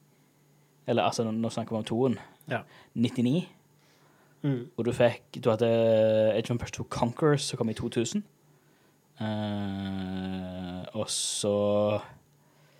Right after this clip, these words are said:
Speaker 1: kom der, ja, så kom Age of Empires tre i to tusen og fem.
Speaker 2: Ja.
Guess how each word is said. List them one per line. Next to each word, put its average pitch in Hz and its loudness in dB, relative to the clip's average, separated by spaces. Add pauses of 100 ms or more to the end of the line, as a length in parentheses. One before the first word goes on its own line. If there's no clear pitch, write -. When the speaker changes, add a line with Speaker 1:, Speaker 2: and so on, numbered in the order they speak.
(1500)
Speaker 1:
kom 107 0
der, 95 0
ja, 110 2
så - -4
kom 110 2
Age 92 0
of 107 0
Empires 95 -2
tre - -6 (340)
i 95 -2
to 117 -2
tusen 104 -6
og 95 -4
fem. 107 -2 (1300)
Speaker 2:
Ja. 175 0